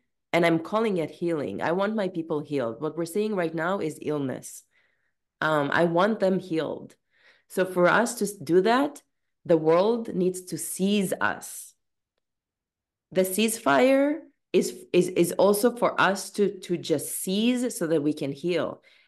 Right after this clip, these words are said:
And, and I don't know what that looks like, and I won't know until we get there, but I need Germany to help me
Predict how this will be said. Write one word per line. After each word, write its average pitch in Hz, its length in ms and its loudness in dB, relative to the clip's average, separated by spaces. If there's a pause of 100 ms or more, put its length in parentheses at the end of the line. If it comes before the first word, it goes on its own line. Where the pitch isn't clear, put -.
And, 165 200 -2
and 170 180 2
I 180 180 4
don't 240 180 0
know 202 160 0
what 185 240 0
that 175 260 -4
looks 143 300 -6
like, 214 380 -4
and 156 160 -2
I 147 80 -2
won't 151 480 -2
know 165 180 -2
until 151 320 -4
we 151 100 -4
get 143 300 -8
there, 233 320 -4 (340)
but 147 120 2
I 165 80 8
need 196 240 6
Germany 202 720 2 (400)
to 180 100 0
help 175 320 0
me 139 320 -2